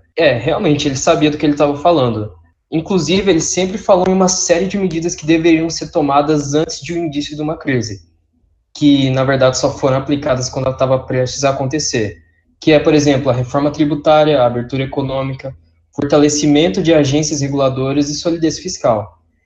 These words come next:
Ele também disse que o que falta no Brasil é escala, porque lá atrás foi escolhido que o país faria quase toda a cadeia produtiva,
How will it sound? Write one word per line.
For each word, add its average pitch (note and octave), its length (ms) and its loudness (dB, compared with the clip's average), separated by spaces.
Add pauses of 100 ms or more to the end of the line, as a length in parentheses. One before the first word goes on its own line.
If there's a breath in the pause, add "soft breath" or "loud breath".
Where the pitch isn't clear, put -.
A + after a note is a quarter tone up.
(120)
Ele D3+ 140 -2
também A3 320 2
disse E3+ 240 -4
que - 80 -6
o F3+ 100 -4
que - 160 -4
falta D#3+ 440 2
no E3 100 0
Brasil D3 400 4
é - 20 6
escala, B2 520 0
porque B2 320 -6
lá C3+ 260 4
atrás D#3+ 560 2 (340 loud breath)
foi D#3+ 100 4
escolhido D3 580 -4
que - 120 -8
o C#3+ 80 -4
país C3+ 300 2
faria C#3 460 -2
quase F#3 360 2
toda E3 180 -4
a - 20 0
cadeia D3 280 0
produtiva, C#3+ 760 -2